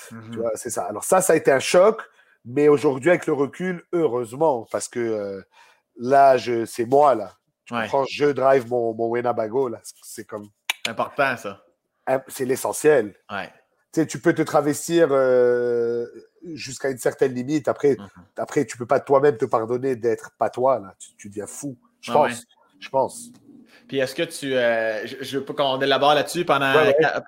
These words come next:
Speaker 1: pendant quatre ans, parce que c'est pas l-, l-, l'essence même du podcast, mais quand même, juste pour closer cette parenthèse-là, euh, d-, dans ton cheminement, quand arrive, justement, écoute, c'est pas une première partie de n'importe qui, là, un des monuments de sa génération,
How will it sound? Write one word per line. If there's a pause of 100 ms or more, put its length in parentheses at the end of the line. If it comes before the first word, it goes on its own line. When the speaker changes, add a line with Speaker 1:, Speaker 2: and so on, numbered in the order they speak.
Speaker 1:
pendant
quatre
ans,
parce
que
c'est
pas
l-,
l-,
l'essence
même
du
podcast,
mais
quand
même,
juste
pour
closer
cette
parenthèse-là, (400)
euh,
d-,
dans
ton
cheminement, (140)
quand
arrive,
justement, (420)
écoute,
c'est
pas
une
première
partie
de
n'importe
qui,
là,
un
des
monuments
de
sa
génération,